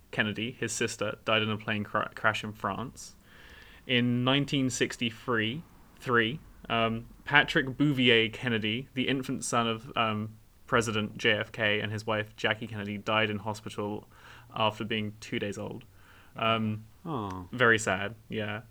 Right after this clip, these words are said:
Speaker 1: Uh, that was only two months before the assassination as well. Um,
Speaker 2: Oh,
Speaker 1: then
Speaker 2: God,
Speaker 1: obviously
Speaker 2: poor Jackie.
Speaker 1: Yeah, terrible time.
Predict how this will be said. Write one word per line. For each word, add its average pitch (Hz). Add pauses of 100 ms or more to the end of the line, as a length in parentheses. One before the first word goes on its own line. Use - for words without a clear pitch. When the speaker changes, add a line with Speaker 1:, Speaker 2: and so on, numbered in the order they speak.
Speaker 1:
Uh, 123
that 131
was 147
only 170
two 156
months 131
before 120
the 117
assassination 110
as 107
well. 101 (640)
Um, 113
Speaker 2:
Oh, 110
Speaker 1:
then 120
Speaker 2:
God, -
Speaker 1:
obviously 123
Speaker 2:
poor 135
Jackie. - (800)
Speaker 1:
Yeah, 117 (100)
terrible 135
time. 104